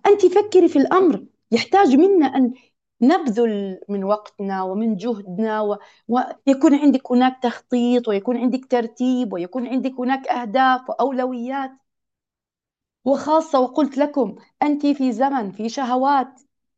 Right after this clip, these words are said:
مغريات، كثرة شبهات، قلة ال-، ال-، ال-، المعين.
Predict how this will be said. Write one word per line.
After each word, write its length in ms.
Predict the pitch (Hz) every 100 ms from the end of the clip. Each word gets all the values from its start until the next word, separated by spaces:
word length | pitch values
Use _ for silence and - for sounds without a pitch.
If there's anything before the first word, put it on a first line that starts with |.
| _ _ _ _ _ _ _ _ -
مغريات، 840 | 285 254 277 269 277 277 269 _ _ _ _ _ _ _ _ -
كثرة 380 | 320 302 294 285
شبهات، 800 | 285 247 254 269 285 269 _ _ _ _ _ _ _ _
قلة 400 | 330 330 320 320 320
ال-، 300 | 285 277 -
ال-، 200 | 254 -
ال-، 200 | 254 254
المعين. 840 | 254 254 240 302 330 320 214 -